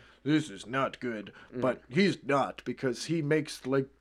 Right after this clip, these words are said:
Speaker 1: ba-, a bit, probably the equivalent to a hundred thousand dollars
Speaker 2: Mm-hmm.
Speaker 1: nowadays.
Speaker 2: Mm-hmm.
Speaker 1: Um, so luckily for the Philadelphia club, Wang had a good lawyer,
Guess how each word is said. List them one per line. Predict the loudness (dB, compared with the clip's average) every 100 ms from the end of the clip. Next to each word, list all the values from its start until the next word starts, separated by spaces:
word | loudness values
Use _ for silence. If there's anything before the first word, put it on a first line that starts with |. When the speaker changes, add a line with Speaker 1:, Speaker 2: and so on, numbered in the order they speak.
| -20 -20 _ -8
Speaker 1:
ba-, | -2
a | -2
bit, | 0 0
probably | 4 6 8
the |
equivalent | 6 8 4 6
to | 0
a |
hundred | 0 -2 -2 -2
thousand | -4 -6 -10
dollars | -10 -10 -8
Speaker 2:
Mm-hmm. | -4
Speaker 1:
nowadays. | -4 -6 -12 -14 -6
Speaker 2:
Mm-hmm. | -6 -6 -10 -16 -6 2
Speaker 1:
Um, | 4 4 0 _ _ _ -2
so | 2 4
luckily | 8 8 8 6 6 2 -2 -6 _
for | -4 -2
the | 0
Philadelphia | -2 -4 -6 -8 -10 -8
club, | -6 -4 -2
Wang | 6 8 10 6 2 -6
had | -8 -6
a |
good | -4 -2
lawyer, | 4 8 8 6